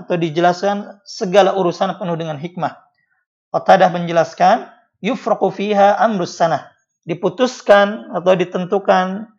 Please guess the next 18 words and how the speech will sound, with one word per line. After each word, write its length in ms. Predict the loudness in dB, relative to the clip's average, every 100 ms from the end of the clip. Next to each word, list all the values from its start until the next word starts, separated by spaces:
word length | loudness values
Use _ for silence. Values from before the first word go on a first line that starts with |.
| _ _ -2
di 80 |
malam 400 | 4 6 6 4
tersebut 560 | -2 -4 -4 2 4 2 -2 -20 _ _ _ _ _ _ _
urusan 720 | 2 2 4 4 4 0 -10 2
dalam 240 | 4 6
setahun. 480 | 2 -2 -2 -2 -6 _ _ -20 -20 -20 _ -20 -20 _ _
Artinya, 640 | -8 -6 0 2 2 0 -14 _ _ _ _ _ _ _ -4
ini 140 | -2
menguatkan, 960 | 0 0 2 2 2 0 -2 -2 -10 -18 _ _ _ _ _ _ _ _ _ _
eh, 260 | 0 2 2 2
makna 320 | 0 0 0
kedua 400 | -2 0 6 6
dari 640 | 4 0 2 2 -2 -16 _ _ _ _ 0
Lailatul 440 | 4 4 2 -2
Qadar. 320 | 0 0 0 -4 _ _ _
Bahwasanya 400 | -10 -8 -4 0
malam 240 | 2 2 2
tersebut 560 | -4 -4 -2 -2 -4